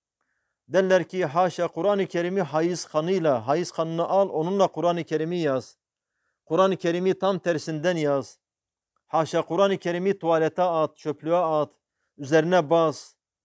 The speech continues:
Hakarette bulun, Allah'a küfret haşa. Meleklerine küfret, peygamberlere küfret. Daha neler neler.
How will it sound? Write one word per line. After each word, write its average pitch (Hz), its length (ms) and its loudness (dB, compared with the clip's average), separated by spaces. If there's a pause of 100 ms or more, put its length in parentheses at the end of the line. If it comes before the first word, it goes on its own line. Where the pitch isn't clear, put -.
(420)
Hakarette 156 640 2
bulun, 151 260 -2
Allah'a 151 480 -4
küfret 156 400 -8
haşa. 135 560 -4 (760)
Meleklerine 151 580 2
küfret, 147 440 -2 (320)
peygamberlere 143 680 0
küfret. 143 480 -4 (1200)
Daha 214 160 6
neler 220 340 4
neler. 135 360 0